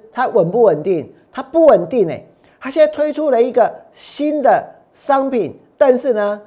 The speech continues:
它过去的获利的表现确实不一定跟未来有关。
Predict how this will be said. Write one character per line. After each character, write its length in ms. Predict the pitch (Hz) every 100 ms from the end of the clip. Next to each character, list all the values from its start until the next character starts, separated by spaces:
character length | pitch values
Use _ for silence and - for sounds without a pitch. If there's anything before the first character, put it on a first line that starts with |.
| _
它 140 | - 269
过 320 | - 330 269
去 200 | 269 277
的 160 | 202 190
获 380 | - 320 285
利 160 | 285 240
的 100 | 190
表 300 | - 175 147
现 340 | 151 240 165 -
确 240 | - 277
实 260 | - 127 127 - _ _ -
不 160 | 277
一 20 |
定 180 | 254 247
跟 160 | 233 240
未 160 | 247
来 140 | 190 170
有 160 | 160
关。 340 | 139 190 175